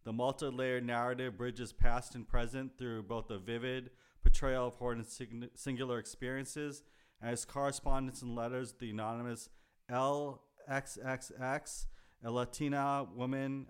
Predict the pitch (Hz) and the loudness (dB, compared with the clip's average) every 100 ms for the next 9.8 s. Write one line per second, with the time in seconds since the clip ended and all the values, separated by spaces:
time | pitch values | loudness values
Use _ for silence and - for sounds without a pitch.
0 | 117 113 110 110 127 113 123 113 107 131 | -6 -4 -4 -4 -8 -4 -4 -4 -6 -2
1 | 131 139 165 165 - _ _ 139 - 135 | 0 0 -2 -8 -20 _ _ -2 -2 -2
2 | - 151 127 123 135 139 139 120 143 123 | 0 2 2 0 -2 -2 -4 -4 -2 -4
3 | - 127 110 131 127 - 131 113 113 123 | -6 -10 -6 -6 -6 -6 -6 -4 -2 -4
4 | 120 143 143 - _ _ - 113 120 123 | -4 -6 -6 -10 _ _ -12 -10 -6 -2
5 | 127 131 127 120 123 123 117 127 113 104 | 0 0 -2 0 0 -2 -6 -8 -6 -2
6 | - 107 113 127 123 104 104 113 - 139 | 0 0 -2 -8 -8 -6 -4 -6 -6 -10
7 | 139 139 135 147 143 143 - - _ _ | -6 -6 -4 -4 -4 -8 -18 -20 _ _
8 | 120 120 120 117 135 139 139 131 123 107 | -8 -4 -2 -2 0 -2 -2 -4 -6 -6
9 | 120 110 104 - 120 98 82 | -6 -6 -8 -10 -8 -8 -8